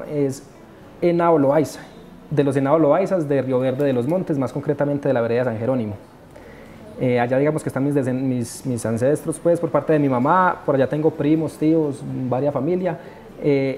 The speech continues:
eh, fue una familia de doce hermanos, doce, eh, por parte de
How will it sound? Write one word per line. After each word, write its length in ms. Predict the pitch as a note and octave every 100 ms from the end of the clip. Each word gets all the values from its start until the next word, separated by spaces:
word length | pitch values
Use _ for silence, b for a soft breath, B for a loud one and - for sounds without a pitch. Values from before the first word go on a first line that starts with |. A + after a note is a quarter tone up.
| C#3
eh, 40 | B2+
fue 100 | C#3
una 100 | D3+
familia 300 | C3+ C#3 D3+
de 120 | C3+
doce 220 | C3+ C#3
hermanos, 500 | C#3+ F3 F#3+ F3 - -
doce, 340 | C#3 D#3+ F3 E3 - B B B - -
eh, 380 | B2+ A#2+ A#2+ -
por 140 | - B2+
parte 220 | B2+
de 40 | D#3